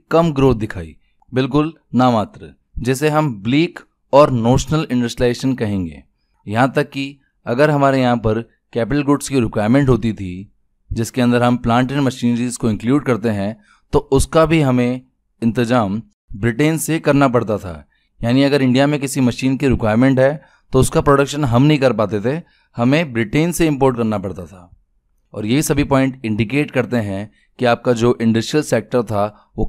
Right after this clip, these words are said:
काफ़ी ज़्यादा पीछे था और उसकी ग्रोथ जो थी वो बहुत ज़्यादा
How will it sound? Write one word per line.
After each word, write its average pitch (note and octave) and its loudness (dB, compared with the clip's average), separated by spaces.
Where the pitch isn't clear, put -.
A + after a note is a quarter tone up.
काफ़ी A#2+ 4
ज़्यादा A#2+ 2
पीछे A2+ -2
था F2 -10
और A#2+ 4
उसकी B2 2
ग्रोथ A#2+ 4
जो B2+ 2
थी A#2 -2
वो A2 -4
बहुत A2 2
ज़्यादा A2+ 2